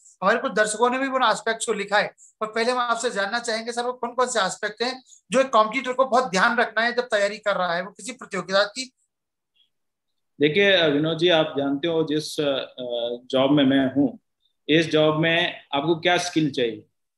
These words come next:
Speaker 2: तो एक तो है कि मुझे बहुत सारा पढ़ना पड़ता है,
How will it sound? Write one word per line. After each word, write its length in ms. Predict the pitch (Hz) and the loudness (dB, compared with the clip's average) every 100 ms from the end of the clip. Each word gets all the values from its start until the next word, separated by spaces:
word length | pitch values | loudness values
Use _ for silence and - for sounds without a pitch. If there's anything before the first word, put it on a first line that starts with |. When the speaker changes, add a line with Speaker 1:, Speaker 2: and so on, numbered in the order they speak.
| _ _ | _ _
Speaker 2:
तो 80 | 139 | 0
एक 280 | 147 156 160 | 4 4 4
तो 140 | 180 | 2
है 200 | 170 170 | 4 2
कि 120 | 170 170 | 2 0
मुझे 260 | 156 147 | 0 -2
बहुत 240 | 151 127 131 | -4 -4 -2
सारा 180 | 143 | -2
पढ़ना 300 | 151 139 139 | 0 0 0
पड़ता 340 | 135 135 135 | 0 -4 -8
है, 100 | 123 | -8